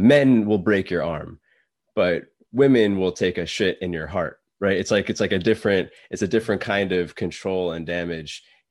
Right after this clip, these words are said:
And, um, I mean, the dark masculine is something I think about a lot more, which is, like, this animalistic side of the testosterone part of our psyche. So, like, the perhaps, uh, unpleasant or animalistic or,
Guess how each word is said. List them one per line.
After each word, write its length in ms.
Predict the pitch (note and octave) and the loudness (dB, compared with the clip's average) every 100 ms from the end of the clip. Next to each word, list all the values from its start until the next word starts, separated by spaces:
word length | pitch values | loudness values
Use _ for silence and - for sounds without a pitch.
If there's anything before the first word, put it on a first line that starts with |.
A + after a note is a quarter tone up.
| F#2 | -8
And, 340 | F#2 F2+ E2+ | -6 -6 -6
um, 400 | E2+ D#2+ D#2 D#2+ _ - | -8 -8 -12 -16 _ -4
I 60 | A2+ | 0
mean, 220 | A2 F#2+ | 0 0
the 80 | G#2 | 0
dark 180 | A#2+ | 0
masculine 360 | A2 G#2 G2+ F#2 | 2 -2 -2 -6
is 40 | |
something 260 | F2 E2+ E2+ | -6 -6 -6
I 60 | D#2+ | -6
think 160 | F#2 | -8
about 220 | E2 D#2+ | -8 -8
a 40 | E2 | -8
lot 280 | D#2+ D2+ - _ - | -8 -10 -12 _ -6
more, 320 | A2+ B2 G2+ | -2 0 0
which 160 | F2+ | -2
is, 100 | F2 | -6
like, 120 | E2+ D#2+ | -12 -10
this 140 | D#2 | -10
animalistic 680 | - F2+ F2 F2 E2+ - D#2+ | -6 -6 -4 -6 -8 -12 -12
side 460 | - D#2+ D#2 D2+ _ _ _ _ | -10 -8 -8 -12 _ _ _ _
of 260 | F#2 E2+ - _ | -8 -8 -12 _
the 160 | F#2 E2+ _ - | -14 -14 _ -12
testosterone 500 | F2+ - F2 - E2 | -6 -4 -4 -6 -6
part 160 | E2 | -6
of 60 | D#2 | -6
our 80 | D#2+ | -8
psyche. 380 | E2+ D#2+ - | -8 -8 -12
So, 140 | - D2+ | -14 -14
like, 220 | D#2 - _ _ _ - | -14 -18 _ _ _ -12
the 400 | E2 D#2 - - _ _ _ _ | -10 -10 -14 -18 _ _ _ _
perhaps, 880 | - G2 F#2+ F2+ - - - - - _ | -4 0 -2 -2 -8 -14 -16 -20 -20 _
uh, 380 | E2+ D#2 D2+ C2+ | -12 -10 -10 -8
unpleasant 640 | G#2 G#2+ - A2 G2 F#2 - | -4 -4 0 -2 -2 -6 -6
or 120 | F2 | -6
animalistic 760 | F2 F2 E2+ F2+ - F2+ D#2+ D#2+ | -6 -6 -6 -6 -8 -8 -8 -10
or, 520 | E2+ E2 D#2+ D#2 | -10 -8 -8 -10